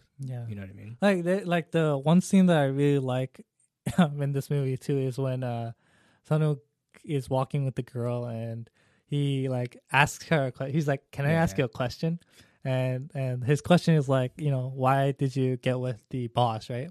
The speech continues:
Speaker 1: Like, "How
Speaker 2: Mm-hmm.
Speaker 1: did you get to <laughs> no, the boss?" And the, the girl's like, "Do, why do you wanna know? Like, do I have to tell you?" And he's like, "No, you don't have to
Speaker 2: <laughs>
Speaker 1: tell me if you
Speaker 2: Yeah.
Speaker 1: don't want to," right?
Speaker 2: Yeah.
Speaker 1: Like, he has that kid-like quality, and I think that is infused in every moment after he ma-,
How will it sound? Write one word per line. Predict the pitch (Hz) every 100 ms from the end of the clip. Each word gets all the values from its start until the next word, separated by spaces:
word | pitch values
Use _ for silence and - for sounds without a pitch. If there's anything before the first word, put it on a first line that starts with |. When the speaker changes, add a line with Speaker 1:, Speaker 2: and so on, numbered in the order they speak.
| -
Speaker 1:
Like, | 120 113
"How | 131
Speaker 2:
Mm-hmm. | 135
Speaker 1:
did |
you | 123
get | 117
to | - 127 120 - _ _ _
<laughs> | 190 233
no, | 175 156
the | 147
boss?" | 156 165
And | 165 180
the, | 208 175
the | 175
girl's | 180 185 170
like, | 170 151 - - _
"Do, | 170 151 -
why | 151 147
do | 156
you | 160 156 156
wanna | 156 147 143
know? | 135 147
Like, | 127 120 - 143
do | 147
I | 135
have | 135
to | -
tell | 131
you?" | 180
And | 175
he's | 180 151
like, | 139 - - -
"No, | 151 135 196
you | 185
don't | 247
have | 226
to | 175 165
Speaker 2:
<laughs> |
Speaker 1:
tell | 190
me | 196 165
if |
you | 160
Speaker 2:
Yeah. | 156
Speaker 1:
don't | 135
want | 143 190 -
to," | 151 151
right? | 175
Speaker 2:
Yeah. |
Speaker 1:
Like, | 190 180 170 _
he | - 165
has | 175 190 180
that | 170 156 135
kid-like | 160 151 139 -
quality, | - 135 135 131
and | 123
I | 120
think | 143 135
that | 120 117 - _ _ _ _ _ _
is | 165 147
infused | 156 - 220 220 165
in | 151
every | 160 185
moment | 156 156 170 170 151
after | 131 135 139 - 151 139 135 135 - _ _
he | - 147 135 127
ma-, | 131 143